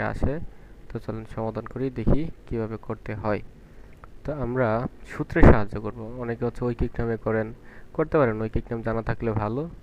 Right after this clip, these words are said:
তো সূত্রের সাহায্যে করাটা, আহ, মানে আমার মনে হয় যে সময় সেভ আর কি, হ্যাঁ?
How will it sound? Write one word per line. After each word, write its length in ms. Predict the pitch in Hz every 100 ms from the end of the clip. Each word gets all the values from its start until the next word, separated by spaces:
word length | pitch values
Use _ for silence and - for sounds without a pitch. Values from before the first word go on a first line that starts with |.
| - -
তো 380 | 113 110 110 113 135 - -
সূত্রের 240 | 135 - 135
সাহায্যে 300 | 139 131 127
করাটা, 380 | 131 127 131 131
আহ, 880 | 127 - - - - - - 123 113
মানে 280 | 110 113 107
আমার 180 | 117 117
মনে 160 | 120 120
হয় 60 |
যে 60 | 113
সময় 320 | - 120 123
সেভ 360 | - 117 110 98
আর 120 | 104
কি, 140 | -
হ্যাঁ? 220 | 117 135